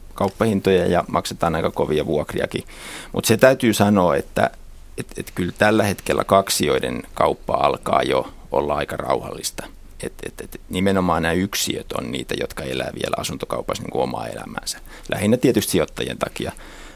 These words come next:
Mut siinäkin näkyy, että kun vielä pari vuotta sitten tehtiin tarjouksia pyydetystä hinnasta ylöspäin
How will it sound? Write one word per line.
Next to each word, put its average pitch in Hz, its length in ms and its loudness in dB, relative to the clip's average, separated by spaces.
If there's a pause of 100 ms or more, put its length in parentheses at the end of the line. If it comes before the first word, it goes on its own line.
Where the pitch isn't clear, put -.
(100)
Mut 85 100 -4
siinäkin 104 420 4
näkyy, 90 400 4
että - 140 -2
kun 73 120 -2
vielä 85 200 2
pari 95 320 4
vuotta 73 300 2
sitten - 380 -8
tehtiin - 440 -2
tarjouksia 80 840 2 (400)
pyydetystä 85 520 -2
hinnasta 80 440 -4
ylöspäin 87 720 -2